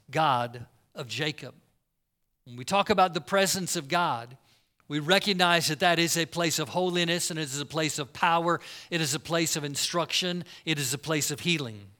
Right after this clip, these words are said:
When we talk about the presence of God, are we simply just saying this is an unknown? Not at all. Are we saying this question of what is the presence of God, or what do we find in the presence of God? Are we saying that's an unanswerable question?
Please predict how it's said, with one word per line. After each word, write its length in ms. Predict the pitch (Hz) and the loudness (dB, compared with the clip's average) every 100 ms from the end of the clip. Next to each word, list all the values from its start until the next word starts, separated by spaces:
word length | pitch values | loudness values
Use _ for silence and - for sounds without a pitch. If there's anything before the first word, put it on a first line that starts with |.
| _ _ _ _ _ _ - - - - _ _ _ - | _ _ _ _ _ _ -20 -20 -20 -20 _ _ _ -6
When 120 | 160 | 0
we 80 | 165 | 4
talk 240 | 202 202 | 4 4
about 220 | 208 196 | 6 6
the 60 | 180 | 4
presence 480 | 147 196 180 180 135 | 2 4 4 0 -2
of 100 | 143 | 2
God, 300 | 175 180 165 | 4 6 6
are 140 | 160 | 6
we 180 | 160 165 | 4 4
simply 460 | - 196 185 175 165 | 4 2 2 2 2
just 180 | 165 | 4
saying 240 | - 180 170 | 4 4 2
this 160 | 170 | 2
is 140 | 180 160 | 2 0
an 180 | 156 156 | -2 -6
unknown? 800 | 160 165 170 165 175 214 262 254 - _ _ _ _ | -2 0 2 2 2 0 -4 -8 -12 _ _ _ _
Not 280 | 131 139 147 | -4 2 2
at 100 | 147 | 2
all. 460 | 151 170 110 98 - _ _ _ _ | 2 0 -2 -10 -20 _ _ _ _
Are 100 | 151 | 0
we 120 | 165 170 | 4 6
saying 400 | 226 220 226 202 | 8 8 6 4
this 240 | 180 - - _ | 2 0 -6 _
question 420 | 208 208 - 202 | 2 4 4 2
of 100 | 160 | 0
what 220 | 165 196 | 4 6
is 260 | 185 220 165 | 8 8 6
the 80 | 156 | -4
presence 460 | - 165 165 147 | 0 0 0 -4
of 100 | 160 | -4
God, 220 | 156 165 165 | 2 4 4
or 40 | |
what 220 | 175 202 | 2 0
do 80 | 202 | 0
we 140 | 180 | 0
find 480 | 175 202 190 196 190 | -2 2 4 4 0
in 80 | 165 | -2
the 80 | 147 | -4
presence 440 | 156 143 139 127 | -4 -6 -6 -8
of 80 | 139 | -6
God? 220 | 143 143 | -2 0
Are 80 | 143 | 0
we 140 | 147 | 0
saying 260 | 156 202 185 | 0 2 0
that's 180 | 180 - | -2 -2
an 100 | 170 | -4
unanswerable 880 | 170 180 160 139 185 - 214 202 208 | -2 -4 -2 -2 -2 -2 -2 0 -2
question? 560 | - 220 - - 240 | -2 -6 -6 -10 -10